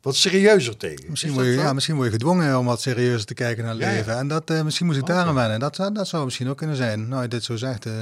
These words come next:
Speaker 2: is het, ja. Misschien werd ik gedwongen om wat serieuzer naar het leven te kijken. En beviel me dat in eerste instantie al, eh, allerminst.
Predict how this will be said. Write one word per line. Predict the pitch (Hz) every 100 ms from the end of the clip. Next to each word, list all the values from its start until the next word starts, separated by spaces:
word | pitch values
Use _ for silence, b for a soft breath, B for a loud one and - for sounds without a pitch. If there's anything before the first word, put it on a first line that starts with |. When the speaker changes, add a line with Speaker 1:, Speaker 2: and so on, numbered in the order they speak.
| 110 107
Speaker 2:
is | 92 -
het, | 131 120 120 139 160
ja. | 139 - b b b b b b b b b b b
Misschien | - - 208
werd | 196
ik | 175
gedwongen | 151 180 175
om |
wat | 160
serieuzer | - 175 160 156
naar | 139
het | 139
leven | 165 165
te | 156
kijken. | 147 120 113
En | 120 131 131
beviel | 127 135 165
me |
dat | 151
in | 139
eerste | 139
instantie | 123 147 135 - 135
al, | 131 127
eh, | 123 123
allerminst. | 131 123 151 135 -